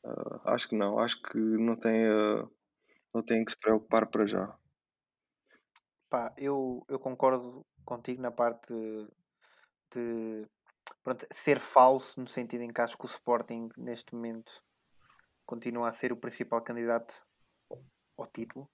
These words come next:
Speaker 2: digamos assim. Ah, apesar das duas derrotas e da desilusão, que na minha opinião foi desilusão, na Taça Hugo dos Santos,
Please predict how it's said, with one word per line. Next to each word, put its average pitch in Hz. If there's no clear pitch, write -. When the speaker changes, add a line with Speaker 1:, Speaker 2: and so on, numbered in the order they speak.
Speaker 2:
digamos 113
assim. 117
Ah, 127
apesar 131
das 123
duas 131
derrotas 131
e 117
da 113
desilusão, 113
que -
na 110
minha 110
opinião 110
foi 110
desilusão, 107
na 110
Taça 107
Hugo 104
dos 107
Santos, 110